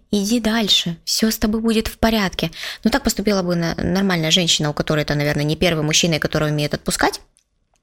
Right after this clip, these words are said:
Здесь как бы эта история не пройдена ещё, мы видим. Ам, ясное дело, что когда она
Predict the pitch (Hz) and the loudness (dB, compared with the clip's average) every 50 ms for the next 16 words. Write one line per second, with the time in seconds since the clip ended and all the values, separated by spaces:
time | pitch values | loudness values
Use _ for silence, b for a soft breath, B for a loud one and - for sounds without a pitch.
0 | _ _ _ _ - - - - 180 180 190 - - 165 156 175 165 170 165 - | _ _ _ _ -10 -6 -2 0 2 2 2 2 2 0 0 0 2 2 0 2
1 | - 208 180 165 160 165 180 - - 202 185 160 160 143 139 135 - - - - | 2 2 2 2 2 0 2 2 2 2 2 2 0 0 2 2 0 0 -2 -4
2 | _ _ _ - 156 156 151 156 151 156 151 - - B B B B B B B | _ _ _ 0 0 2 2 2 0 0 0 -2 -4 B B B B B B B
3 | B B B B B B B B B B - - 170 170 170 165 170 165 170 160 | B B B B B B B B B B 0 2 4 4 4 4 4 4 4 4
4 | 160 165 156 143 - - _ _ _ _ _ _ _ _ _ _ _ _ _ _ | 2 0 0 -2 -4 -10 _ _ _ _ _ _ _ _ _ _ _ _ _ _
5 | _ _ _ _ _ _ _ _ _ _ - - 175 190 196 262 - - 302 277 | _ _ _ _ _ _ _ _ _ _ -2 2 2 4 4 2 2 2 2 2
6 | 254 220 226 240 214 175 170 - - - 196 175 170 151 - - - - 185 185 | 2 2 2 2 2 4 2 2 2 2 2 2 2 0 0 0 0 0 2 2
7 | 190 175 196 190 190 180 170 - - - - - - - _ - - - - 190 | 2 2 4 4 4 4 2 2 -2 -6 -12 -20 -20 -20 _ -20 -6 0 2 4
8 | 190 196 202 196 185 170 - | 4 6 6 6 6 4 4